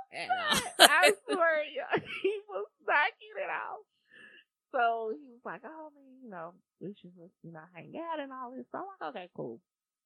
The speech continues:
Speaker 2: So we hanging out, one thing leads to another. Oh my gosh. Brother was trash. When I say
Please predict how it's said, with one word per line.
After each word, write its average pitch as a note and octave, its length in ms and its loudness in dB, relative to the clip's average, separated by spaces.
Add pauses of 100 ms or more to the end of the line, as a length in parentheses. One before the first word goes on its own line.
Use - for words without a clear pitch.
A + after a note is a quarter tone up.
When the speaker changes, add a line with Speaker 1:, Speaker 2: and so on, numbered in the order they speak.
(920)
Speaker 2:
So G4 60 6 (200)
we D#4 60 -2
hanging G3+ 320 -2
out, D3 260 -2
one D#3 160 -2
thing D3+ 280 -6
leads D3 280 -8
to E3+ 100 2
another. B2+ 420 -8 (280)
Oh D#3 420 -2 (120)
my C3 180 -12
gosh. B2+ 380 -20 (2000)
Brother G3+ 360 2
was E3+ 320 2 (540)
trash. D#3+ 1800 -6 (680)
When D#3+ 160 -4
I F3+ 120 0
say D#3+ 280 -2